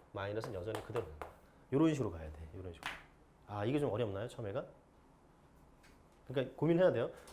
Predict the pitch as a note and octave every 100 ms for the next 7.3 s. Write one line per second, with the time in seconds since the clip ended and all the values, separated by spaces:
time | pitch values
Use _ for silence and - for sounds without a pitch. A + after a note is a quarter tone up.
0 | - C#3 F#3 G3+ D#3 D#3 D#3 D3+ C3+ B2
1 | F#2+ A2 A#2 G#2+ G#2+ A#2+ A2 F2 A#2 A3+
2 | - - - - A2+ F3+ F#3 F3 C3+ B2
3 | B2+ A#2+ D3+ E3+ D3 A2+ G#2 A#2+ D#3 C3+
4 | C3 B2 G2+ G#2 F#2+ A2 G#2 F2 F2+ E3
5 | F3 - - - - A2+ A#2 F#3+ F#3+ E3+
6 | C#3+ C3 A2 G2+ G#2 A2+ G2+ G2 F#2 E2+
7 | F2 D#2 D2+